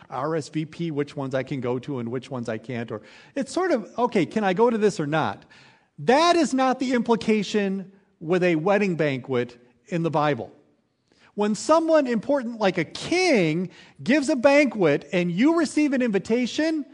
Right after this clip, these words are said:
you are expected to be there. It's almost mandatory. Well, not almost. It is mandatory that if you've got the invitation to come to the wedding, you're gonna show up.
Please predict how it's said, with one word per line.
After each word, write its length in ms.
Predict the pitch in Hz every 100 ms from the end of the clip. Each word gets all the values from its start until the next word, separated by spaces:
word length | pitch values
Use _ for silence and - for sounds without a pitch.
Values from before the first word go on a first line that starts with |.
| _ _ _
you 360 | 127 165 277 285
are 280 | 196 202 196
expected 1300 | 165 - - - - _ - 196 - - 165 127 110
to 100 | 147
be 280 | 120 123 117
there. 420 | 104 98 82 - _ _ _ _ _ _ -
It's 180 | 240 -
almost 320 | 269 214 -
mandatory. 840 | 151 196 247 262 208 - 160 104 - _
Well, 160 | 180 180
not 260 | 160 165 -
almost. 440 | 156 131 123 - - -
It 200 | 269 349
is 520 | 339 339 277 156 113 - -
mandatory 1000 | 175 240 262 262 202 - 175 151 107 - _ _ _ _ _ _ _ _ _ _ _ _
that 160 | 143 143
if 160 | 139
you've 200 | 160 269
got 240 | 233 226 220
the 120 | 208
invitation 540 | 190 185 208 214 208
to 80 | 156
come 400 | - - 208 208
to 80 | 185
the 100 | 160
wedding, 680 | 143 180 208 131 110 127 123 _ _ _ _ _ _
you're 360 | - 131 269 320
gonna 200 | 294 254
show 300 | - 262 220
up. 480 | 220 127 - _